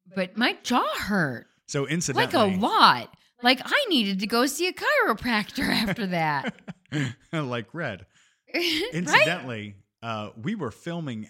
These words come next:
Speaker 2: our festivities,
Speaker 1: We were.
Speaker 2: um,
Speaker 1: When
Speaker 2: prior
Speaker 1: he
Speaker 2: to his arrival.
Speaker 1: We were, and then
Speaker 2: And
Speaker 1: forgot about
Speaker 2: it
Speaker 1: it.
Speaker 2: was just sitting over in the corner of the room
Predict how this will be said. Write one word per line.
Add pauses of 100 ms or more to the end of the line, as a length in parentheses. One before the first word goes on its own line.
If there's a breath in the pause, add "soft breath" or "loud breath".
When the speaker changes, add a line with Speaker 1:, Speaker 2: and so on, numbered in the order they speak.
Speaker 2:
our
festivities,
Speaker 1:
We
were. (160)
Speaker 2:
um,
Speaker 1:
When
Speaker 2:
prior
Speaker 1:
he
Speaker 2:
to
his
arrival.
Speaker 1:
We
were,
and (160)
then
Speaker 2:
And
Speaker 1:
forgot
about
Speaker 2:
it
Speaker 1:
it.
Speaker 2:
was
just
sitting
over
in
the
corner
of
the
room